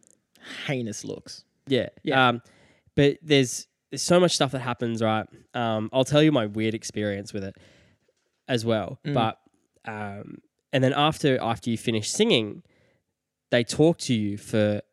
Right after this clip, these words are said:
Speaker 2: ages,
Speaker 1: Mm.
Speaker 2: right? They speak to you for fucking ages. I reckon it was about twenty minutes of talking to the judges
Speaker 1: Jesus.
Speaker 2: afterwards. And they only show maybe thirty seconds of that.
Speaker 1: Yeah.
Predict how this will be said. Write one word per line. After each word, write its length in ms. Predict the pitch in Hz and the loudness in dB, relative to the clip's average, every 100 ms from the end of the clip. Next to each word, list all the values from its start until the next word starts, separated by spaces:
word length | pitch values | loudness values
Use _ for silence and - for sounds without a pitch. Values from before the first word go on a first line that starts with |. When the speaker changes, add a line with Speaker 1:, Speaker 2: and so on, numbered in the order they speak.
| _ _ _ _ - | _ _ _ _ -8
Speaker 2:
ages, 720 | 113 113 110 101 - - - - | 0 2 2 -2 -10 -16 -16 -6
Speaker 1:
Mm. 180 | 131 110 - | -4 -4 -8
Speaker 2:
right? 240 | 101 101 - | -8 -8 -4
They 180 | 120 120 | -2 -2
speak 500 | - - 135 139 - | -4 -4 0 0 -2
to 140 | - | -6
you 260 | 135 123 120 | -2 -2 -4
for 320 | - 113 110 _ | -2 -2 -2 _
fucking 460 | - 104 - 107 104 _ _ _ _ _ 123 | -10 -10 -10 -12 -14 _ _ _ _ _ -4
ages. 320 | 113 104 101 | -2 -4 -4
I 80 | 143 | 0
reckon 140 | 165 | 2
it 20 | 151 | 0
was 60 | |
about 140 | 131 - | -2 -4
twenty 280 | 151 143 | 0 2
minutes 340 | 139 175 - - | 2 0 -4 -14
of 120 | - | -6
talking 340 | - 147 151 147 | 0 0 0 -2
to 100 | 151 | -2
the 80 | 139 | 0
judges 340 | 147 156 175 | 0 0 0
Speaker 1:
Jesus. 460 | 165 147 208 247 - | 2 2 2 -2 -6
Speaker 2:
afterwards. 40 | _ _ - | _ _ -2
And 280 | 151 131 151 | -2 2 4
they 100 | 151 | 6
only 160 | 151 | 4
show 180 | - 139 | 4 4
maybe 200 | 135 123 | 4 2
thirty 460 | 104 - 120 127 131 | -2 -4 0 0 0
seconds 360 | - - 143 139 | -2 -4 -4 -4
of 80 | |
that. 240 | 151 175 120 | -4 -4 -6
Speaker 1:
Yeah. 240 | 120 110 | -6 -6